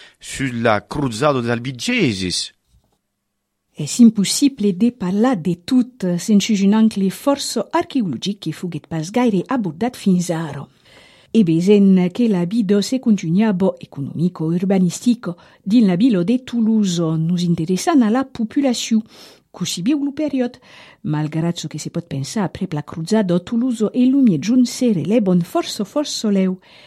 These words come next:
Speaker 2: L'exposició deu tanben servir a portar la coneissença del public lai discutidos a cots tibados entre especialistes sul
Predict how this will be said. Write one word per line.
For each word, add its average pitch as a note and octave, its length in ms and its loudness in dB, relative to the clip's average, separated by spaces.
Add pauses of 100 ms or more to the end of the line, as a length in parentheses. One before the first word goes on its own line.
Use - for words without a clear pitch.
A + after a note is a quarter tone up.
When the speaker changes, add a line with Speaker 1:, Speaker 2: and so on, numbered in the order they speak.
(160)
Speaker 2:
L'exposició G3 720 -2
deu F#3+ 200 2
tanben F3 280 -2
servir F#3+ 380 -2
a E3 40 0
portar G3 320 -6
la D#3+ 100 -2
coneissença D#3 720 -2
del F3+ 180 -2
public B3 420 -2
lai G3+ 300 0
discutidos E3+ 960 -2
a - 80 -20
cots - 360 -6 (300)
tibados F3 540 -2 (300)
entre F#3 220 4
especialistes G3+ 840 -2
sul D4+ 480 -2